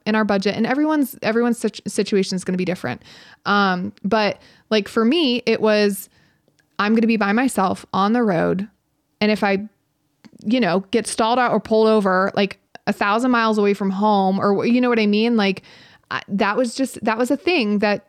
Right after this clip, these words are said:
drove me to, okay, you know what? Maybe we wanna go with something that's a little bit newer. Like, we've got younger kids. And by the time,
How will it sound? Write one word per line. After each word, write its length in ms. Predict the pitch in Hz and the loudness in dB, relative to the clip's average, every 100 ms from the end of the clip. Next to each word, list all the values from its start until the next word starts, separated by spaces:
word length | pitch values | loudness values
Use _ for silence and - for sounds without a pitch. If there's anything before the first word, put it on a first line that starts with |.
| - | -4
drove 360 | 220 233 262 220 | 0 2 2 2
me 200 | 196 202 | 2 0
to, 420 | - 208 196 196 | 0 2 4 2
okay, 380 | 247 269 202 160 - - - - | 0 0 -2 -4 -12 -20 -12 -2
you 100 | 220 | 2
know 100 | 226 | 2
what? 140 | 226 | 2
Maybe 240 | 220 214 | 2 2
we 160 | 240 254 | 2 2
wanna 240 | 247 233 | 2 0
go 160 | 220 202 | 0 0
with 140 | 208 | 0
something 420 | - 196 202 196 196 | -2 -4 0 -2 0
that's 300 | 185 - - | -2 -4 -6
a 80 | 190 | -2
little 200 | 190 208 | 0 0
bit 140 | 247 | 0
newer. 540 | 220 214 208 208 208 202 | 2 2 4 2 2 2
Like, 160 | 196 202 | 0 -2
we've 100 | 190 | -2
got 140 | 190 | 0
younger 280 | 196 196 226 | 0 0 -2
kids. 600 | - 226 214 214 214 202 | -2 0 2 4 2 2
And 140 | 190 185 | 0 0
by 120 | 190 | 0
the 60 | 202 | -2
time, 420 | 202 196 214 | -2 -2 -2